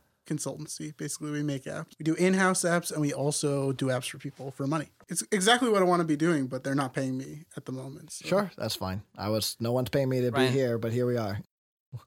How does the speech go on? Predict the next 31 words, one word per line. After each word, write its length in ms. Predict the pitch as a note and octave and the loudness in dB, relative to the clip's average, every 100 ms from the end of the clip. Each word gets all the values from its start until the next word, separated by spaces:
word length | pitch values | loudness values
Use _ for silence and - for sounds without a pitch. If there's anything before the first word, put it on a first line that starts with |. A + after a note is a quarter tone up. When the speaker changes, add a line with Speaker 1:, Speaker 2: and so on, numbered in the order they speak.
| _ _ - A#2 | _ _ -20 -6
Speaker 2:
Well, 140 | - D#3+ | 2 4
welcome 300 | E3 D#3 D#3 | 4 2 0
to 60 | C3+ | 0
Screen 380 | - F3 E3+ | 0 2 4
Watchers, 460 | D3+ C3+ C3 C#3+ C3+ | 4 2 4 4 4
your 100 | D3 | 2
Gamescast 440 | C3 C#3 - D3 B2+ | 2 2 4 2 4
for 80 | D#3+ | 4
all 100 | D3 | 6
multi-platform 720 | D3 C#3+ D3+ D#3 C#3+ D3+ C#3+ | 4 4 2 2 2 2 0
news, 240 | C#3+ C#3 | 2 0
discussion, 480 | A#2+ C#3 D3 - C#3 | 0 0 0 0 -2
and 140 | C3 C#3 | 0 2
otherwise 640 | F#3 G3+ E3+ D3+ C#3 B2+ | 4 4 4 4 2 0
worthless 460 | C3 C3+ A#2+ B2+ A#2 | 0 0 2 -2 -2
banter. 460 | A#2+ A2+ G#2+ G#2+ - | -2 -2 -2 -4 -4
I'm 200 | A#2 A#2 | -4 -2
Joe 120 | A2+ | -2
DeClara. 440 | G#2 B2+ A#2 A2+ G#2 - - - - | -2 -2 0 -2 -4 -12 -20 -14 0
I 140 | C#3 | 2
am 100 | C#3 | 2
joined 280 | C3+ C3 B2 | 2 2 2
once 220 | C3 B2 | 0 0
again 380 | B2 B2 G#2+ G#2+ | 0 0 0 -2
by 340 | A#2 A2 G#2+ | -2 -2 -2
the 140 | G#2 A2 | -2 -4
P 140 | B2 | -4
V 160 | A#2 A2+ | -4 -4
P 180 | A#2+ A2 | -4 -4
purist, 600 | - B2 G#2+ G#2+ - - - - - | 0 0 0 -2 -4 -8 -20 -20 -8
Ryan 640 | B2 A#2+ A#2+ A#2+ B2+ C3+ | 0 2 2 0 -2 -4